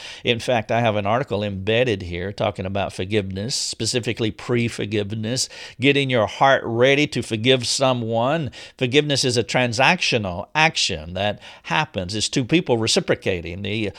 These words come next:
offender and the offended, and there's a requirement on both, and it takes a lot of work. It's not just Biff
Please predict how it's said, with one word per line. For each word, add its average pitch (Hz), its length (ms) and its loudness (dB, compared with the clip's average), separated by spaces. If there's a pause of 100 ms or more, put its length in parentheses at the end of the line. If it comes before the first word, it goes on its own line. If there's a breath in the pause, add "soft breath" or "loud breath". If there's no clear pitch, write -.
(160 loud breath)
offender 127 720 4
and 104 240 -2
the 107 80 2
offended, 120 800 2
and 104 160 -2
there's 120 160 0
a 120 60 -2
requirement 135 640 4
on 135 360 4
both, 135 440 4
and 98 140 0
it 107 120 -4
takes 120 260 0
a 113 60 -2
lot 113 200 0
of 113 80 -2
work. 131 280 2
It's 92 160 -4
not - 180 -6
just 101 300 -4
Biff 165 280 4